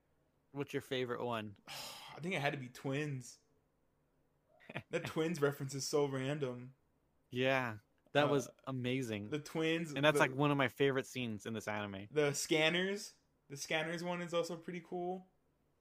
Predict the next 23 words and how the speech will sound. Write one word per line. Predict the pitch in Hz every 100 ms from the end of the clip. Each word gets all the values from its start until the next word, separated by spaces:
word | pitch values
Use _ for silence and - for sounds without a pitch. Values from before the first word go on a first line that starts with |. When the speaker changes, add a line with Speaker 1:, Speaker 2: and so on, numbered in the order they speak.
| _ -
Speaker 1:
Mm-hmm. | 117 117 143 _ _ _ _ _ _
Speaker 2:
Um, | 143 139
Speaker 1:
I | 131
really | 160 185 165
liked | 175 -
that | 156
there | 156
was | 151 139
a, | 135 120 120
a |
Whole | 110 139 160
Foods | - 143 131 117
market | 120 139 - 117 - 113 -
<laughs> | 202 -
in | 170 139
the | 156 147
Speaker 2:
Oh. |
Speaker 1:
anime. | 151 123 - 117 _ _ _ _ _ _ _ _ _ _ _ -
Speaker 2:
Um, | - 147 139 113 -
Speaker 1:
But | 123 135
it |
was, | 135 117
like, | 131 117